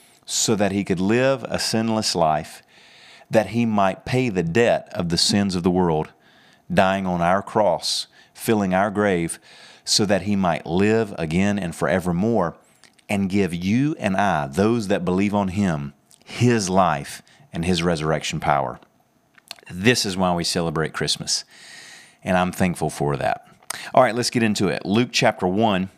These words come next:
verse twenty-six. "Now in the sixth month, the angel Gabriel was sent by God to a city of Galilee named Nazareth,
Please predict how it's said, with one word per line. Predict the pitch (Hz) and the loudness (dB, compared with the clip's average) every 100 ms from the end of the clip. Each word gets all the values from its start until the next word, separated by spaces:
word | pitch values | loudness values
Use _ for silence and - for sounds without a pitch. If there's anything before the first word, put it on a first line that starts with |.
| _ _ - - | _ _ -14 0
verse | 104 107 - | 2 2 2
twenty-six. | 117 110 - - 131 95 - - - - - - - - | 0 0 0 0 0 0 -2 -4 -4 -10 -20 -16 -14 -4
"Now | 113 117 117 | 2 4 4
in | 120 107 | 2 0
the | |
sixth | - - 175 - - - | 2 0 0 0 -2 0
month, | 110 120 87 - - - - | 4 4 2 -2 -12 -12 -2
the | 92 101 | 2 4
angel | 113 139 135 147 - | 4 2 0 0 -2
Gabriel | 82 107 120 92 82 76 85 | 0 2 2 2 2 2 2
was | 85 | 2
sent | - 131 - | 2 0 0
by | 101 90 | 0 2
God | 80 92 76 73 104 _ - _ _ _ _ _ - - | 4 4 4 0 -6 _ -20 _ _ _ _ _ -14 0
to | 131 | 2
a | 117 | 4
city | - 139 127 | 2 2 0
of | 82 | 2
Galilee | 101 104 98 85 90 | 4 4 2 0 0
named | 92 101 | 0 2
Nazareth, | 95 98 90 65 - | 2 2 0 -6 -10